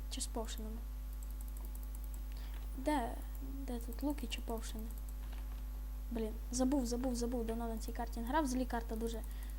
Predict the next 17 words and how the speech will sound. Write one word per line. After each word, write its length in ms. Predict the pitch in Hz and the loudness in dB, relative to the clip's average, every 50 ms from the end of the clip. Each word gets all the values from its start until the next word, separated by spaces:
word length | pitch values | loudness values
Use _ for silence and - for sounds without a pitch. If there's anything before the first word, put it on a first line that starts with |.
| - - | -2 -2
офігітельна. 580 | - - 240 247 285 320 320 302 285 277 269 277 - - - - - - - - - - - - - - - | -2 2 4 6 6 6 4 4 2 2 0 -2 -2 -4 -4 -4 -4 -4 -4 -4 -4 -4 -4 -2 -2 -2 0
Ні, 280 | 254 254 247 233 226 | 2 2 2 2 2
значить, 560 | 226 233 240 240 233 247 240 - - - - - - - - | 2 0 0 0 0 -2 -2 -2 -4 -4 -4 -4 -4 -4 -4
в 80 | - - | -2 -2
тебе. 240 | - - - - - - - - - - - - - - - - | -2 -2 -2 -2 -4 -4 -4 -4 -4 -4 -4 -4 -4 -4 -2 0
Вот. 200 | 240 233 226 226 - - - | 0 0 0 0 0 4 6
А, 120 | 285 262 - - - | 6 6 6 6 4
карта 260 | 302 320 320 - 262 | 6 6 6 6 4
з 60 | 247 240 | 4 6
луками. 320 | 233 226 - - - - - - | 4 4 4 0 -2 -4 -4 0
Забув 280 | - 262 269 262 233 220 | 4 6 6 6 6 4
просто, 260 | - 226 - - 226 | 2 -2 -2 -2 -2
яку 180 | 226 - 226 226 | -2 0 -2 -2
поставив. 400 | 240 233 - - 339 339 285 277 - - - - - - - - - - - - - | -2 0 0 2 2 2 0 -2 -2 -4 -4 -4 -4 -4 -4 -4 -4 -4 -4 -2 -2
Все, 200 | - - 254 226 | 0 0 0 0
ми 100 | 226 226 | 0 0
закриваємося. 800 | 226 233 233 - 285 302 339 359 381 359 349 330 - - 339 320 | 0 0 0 0 2 2 4 4 4 4 2 4 2 2 2 0